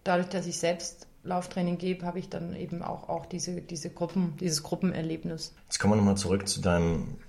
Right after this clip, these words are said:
Speaker 2: ja, zu deinem Beruf, Sportjournalistin. Ich hab gesehen in der Vorbereitung, du, mir sind einige Artikel aufgefallen in der Tree Time zum Beispiel.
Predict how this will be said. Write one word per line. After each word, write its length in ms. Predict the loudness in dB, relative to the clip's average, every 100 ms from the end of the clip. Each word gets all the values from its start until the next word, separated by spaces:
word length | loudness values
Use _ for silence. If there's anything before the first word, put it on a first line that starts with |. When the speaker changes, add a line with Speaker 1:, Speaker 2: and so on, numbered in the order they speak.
| -6
Speaker 2:
ja, 180 | -2 -2
zu 100 | -2
deinem 460 | -2 -2 -2 -6 -8
Beruf, 480 | -4 -2 -2 -4 -10 -14
Sportjournalistin. 840 | -10 -6 -4 -2 -2 -4 -6 -8 -10 -8
Ich 80 | 0
hab 140 | 0
gesehen 380 | 2 6 8 8
in 60 | 8
der 80 | 6
Vorbereitung, 580 | 4 6 6 4 2 0
du, 360 | 0 -2 -4 -10 -18 -20 _ -2
mir 160 | 0
sind 180 | 4 4
einige 320 | 8 8 6
Artikel 360 | 4 -2 -4 -2
aufgefallen 540 | -2 -4 -2 2 2
in 160 | 2 0
der 240 | 0 -2
Tree 200 | -2 -4
Time 260 | -2 -2 -2
zum 160 | 2 2
Beispiel. 500 | 2 -2 -2 -2